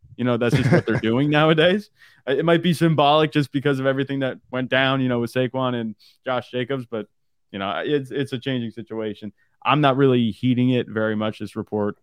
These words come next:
Speaker 1: of J K Dobbins, you know, being placed on the pup and potentially missing time until we actually get to week one and they're saying he's not suiting up. And that's a big if. I don't think that's gonna be the case.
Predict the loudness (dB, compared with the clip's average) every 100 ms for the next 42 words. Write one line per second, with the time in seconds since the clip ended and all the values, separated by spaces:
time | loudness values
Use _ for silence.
0 | _ _ -6 -2 -2 -2 -2 -2 -4 -10
1 | -8 -8 -8 -6 -6 -6 -4 -6 -4 -4
2 | -2 -2 -4 -8 -2 -2 0 -4 -4 -6
3 | -2 0 0 0 2 4 2 0 -6 -4
4 | -4 -6 -4 -2 -2 -4 -6 -4 -4 -4
5 | -6 -6 -4 -8 -6 -10 -12 _ _ _
6 | -2 0 0 -2 -6 -4 -6 -6 -6 -6
7 | -2 -2 -2 -6 -6 -6 -6 -10 -10 -12
8 | -12 -14